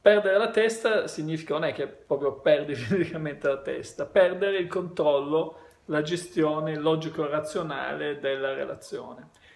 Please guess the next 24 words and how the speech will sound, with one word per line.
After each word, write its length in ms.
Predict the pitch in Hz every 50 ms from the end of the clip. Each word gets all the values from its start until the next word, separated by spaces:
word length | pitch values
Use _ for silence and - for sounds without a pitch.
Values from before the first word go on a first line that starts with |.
| _ _ _
Perché 240 | - 165 165 196
fin 220 | 185 - 214 196 185
tanto 260 | - 240 226 233 196
che 120 | - -
una 140 | 180 170 165
persona 500 | 160 185 170 165 - - 180 156 143 139
mantiene 400 | 139 139 143 143 - 165 156 156
il 40 | 151
controllo 520 | 156 175 160 151 - 185 165 160 147 139
logico-razionale 920 | 143 160 156 156 160 151 - 160 143 143 143 - - 156 147 147 147 143 139
della 260 | 135 143 139 143 143
relazione, 680 | 147 160 180 185 - - - 156 147 156 165 170 165 151
non 220 | 135 131 131 -
perde 320 | - 175 147 - - 127
la 100 | 123 127
testa. 320 | - - - - - - -
Perdere 300 | - - 156 - 156 165
la 80 | 190 190
testa 280 | - 170 160 160 -
vuol 100 | 151 139
dire 160 | - 147 135 139
fare 240 | - - 143 139
delle 240 | 139 139 135 160 156
cose 720 | 160 - 139 139 143 143 151 143 139 131 123 - - _